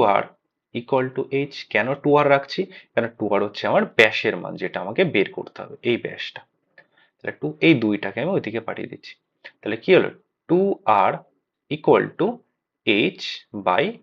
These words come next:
টু, এই টু টাকে ওদিক পাঠিয়ে দিয়েছি। তাহলে আমার লাগবে কি? ব্যাস আর উচ্চতার অনুপাত। তাহলে কি এই এইচটাকে এই টু আর এর নিচে নিয়ে আসছি। তাহলে কি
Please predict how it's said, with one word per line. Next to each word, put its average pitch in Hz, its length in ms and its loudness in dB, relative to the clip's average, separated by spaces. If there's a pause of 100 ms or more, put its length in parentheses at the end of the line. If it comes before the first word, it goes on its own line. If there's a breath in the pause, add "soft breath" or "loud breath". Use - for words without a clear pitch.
(320)
টু, 202 80 4 (300)
এই 107 120 2
টু 107 140 -6
টাকে 147 200 0
ওদিক - 240 -4
পাঠিয়ে 90 240 -12
দিয়েছি। - 220 -16 (420 soft breath)
তাহলে 117 180 0
আমার 127 180 0
লাগবে 165 320 4
কি? 170 100 -2 (1200)
ব্যাস 107 240 6 (100)
আর 120 140 4
উচ্চতার 147 400 0
অনুপাত। 139 300 0 (340 soft breath)
তাহলে 117 240 -2
কি 151 60 -2 (280)
এই 117 80 4 (100)
এইচটাকে 135 400 -2 (180)
এই 113 80 0 (420)
টু 135 60 0 (100)
আর 98 120 2
এর 107 140 -2
নিচে 98 240 -10
নিয়ে 98 160 -8
আসছি। - 240 -12
তাহলে 104 220 -8
কি 135 80 -6